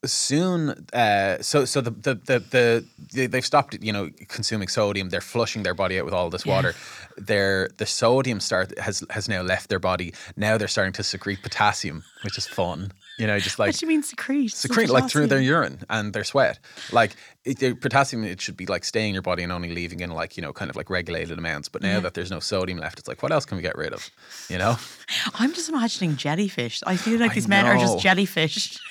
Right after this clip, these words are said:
Speaker 2: <laughs> at
Speaker 1: I
Speaker 2: this
Speaker 1: know.
Speaker 2: stage.
Speaker 1: But day two, they, they reduced their water consumption down to one gallon.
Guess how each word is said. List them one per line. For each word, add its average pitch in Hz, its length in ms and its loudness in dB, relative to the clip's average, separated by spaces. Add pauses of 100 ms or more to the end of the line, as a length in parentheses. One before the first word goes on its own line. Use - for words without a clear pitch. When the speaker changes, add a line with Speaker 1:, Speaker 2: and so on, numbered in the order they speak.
(120)
Speaker 2:
<laughs> - 280 -2
at 113 80 -2
Speaker 1:
I 117 40 2
Speaker 2:
this 123 80 6
Speaker 1:
know. 110 160 6
Speaker 2:
stage. 160 500 4 (220)
Speaker 1:
But 113 140 0
day 131 160 4
two, 131 400 0
they, 107 320 0
they 107 180 -4
reduced 98 500 -4
their 95 300 2
water 90 340 0
consumption 90 520 -6
down 85 180 -2
to - 80 -12
one 90 280 -6
gallon. - 340 -2